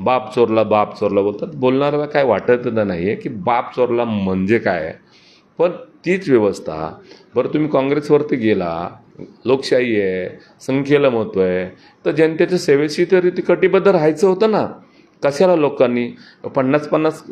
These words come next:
ऐकलं का आपण कधी आपल्या माध्यमातून की मंत्रिपद सोडून लोक आपलं, हे, गट सोडतात किंवा पक्ष पार्टी सोडतात? असं ह्या इतिहासात पहिल्यांदा झालंय. मग तीच व्यवस्था आपण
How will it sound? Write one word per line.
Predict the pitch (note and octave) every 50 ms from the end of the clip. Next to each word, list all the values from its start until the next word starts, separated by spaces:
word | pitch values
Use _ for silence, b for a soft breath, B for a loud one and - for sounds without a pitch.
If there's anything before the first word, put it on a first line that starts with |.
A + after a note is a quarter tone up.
| - -
ऐकलं | - A2 B2 B2+ E3 E3
का | D#3 C#3+
आपण | A#2+ - - A2+ A2
कधी | G#2 A2+ F#2+ F#2+ G2 F#2+
आपल्या | - G2 - G2+ G#2+ G#2+
माध्यमातून | G2+ G#2 G2 F#2+ G2+ G2 G2+ G2+ F#2+ G2+ A#2+ C3+ D3+
की | D3 - E3+ E3+ D#3+ B B B B B B -
मंत्रिपद | A2 C3+ E3 F3+ E3 - G3+ G3+ F3 F#3+ F3 F#3
सोडून | F3+ F#3 F#3 D#3+ E3 D#3+ D#3+
लोक | D#3 D#3 D#3 D3 E3+ E3 F#3 G#3+ G#3 B B B B B _ -
आपलं, | A#2+ G#2 A2 A#2 - - C#3 C3 B2+ B2+ B2 A#2 A#2
हे, | A2 A2 B2 A2+ A2 G#2+
गट | G#2+ G#2 B2 C3 B2+
सोडतात | - - A2 G#2+ F#2+ - - - -
किंवा | - - - - _ - A#2+ A#2 - D3+
पक्ष | B2+ A2+
पार्टी | C3 A#2 B2+ B2 A#2 A2+ A2 A#2+
सोडतात? | G#2+ G#2+ F#2+ F2 - A2+ G#2+ - - - _ _
असं | - - - -
ह्या | - E3 E3+ F#3
इतिहासात | G3 F#3 F#3 F#3 F3 E3+ - G3+
पहिल्यांदा | G3+ - F#3+ F#3+ G3+ G#3 G3+ G3 F#3+ E3+
झालंय. | C3+ A#2 G#2+ F#2 F#2 F#2+ B B B B B B B B B B -
मग | E3+ F3+ F3+ - - _ _ _ _ -
तीच | A#3+ B3 - -
व्यवस्था | G3 F3+ E3 D3+ D3 D3 - B2+
आपण | G#2+ - - A#2 A2+